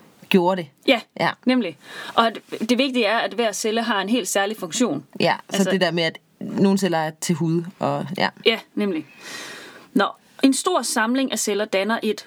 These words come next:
Speaker 2: organ. Det kan for eksempel være leveren eller huden. Øh, og hvis noget af et go-, organ går lidt i stykker, for eksempel hvis man får et sår i huden, eller man har haft,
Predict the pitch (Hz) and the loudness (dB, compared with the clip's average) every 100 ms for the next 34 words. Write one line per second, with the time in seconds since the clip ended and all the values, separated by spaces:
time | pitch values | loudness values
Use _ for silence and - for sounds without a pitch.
0 | - - 247 311 214 156 - 254 240 233 | -6 -2 0 0 0 -4 -4 -2 0 -2
1 | 214 269 220 185 185 202 269 175 160 185 | -2 0 0 0 0 0 0 -2 -4 -4
2 | 185 247 190 151 - _ - - - - | 0 0 0 -4 -10 _ -20 -18 -20 -20
3 | - 214 202 196 196 185 - 220 233 254 | -2 0 2 0 -2 -2 0 0 0 2
4 | 262 320 262 175 - 190 - _ - 208 | 2 2 0 -4 -2 -4 -4 _ 0 2
5 | 277 196 185 202 202 185 - 254 370 339 | 0 -2 -4 -2 -2 -2 0 0 0 -4
6 | 202 - 247 202 170 185 185 175 170 147 | -4 0 0 0 -2 -4 -4 -4 -2 -2
7 | - 226 185 151 294 311 208 175 170 180 | 0 0 0 0 0 2 0 -2 -2 -2
8 | 175 170 175 220 | -2 -2 -2 -4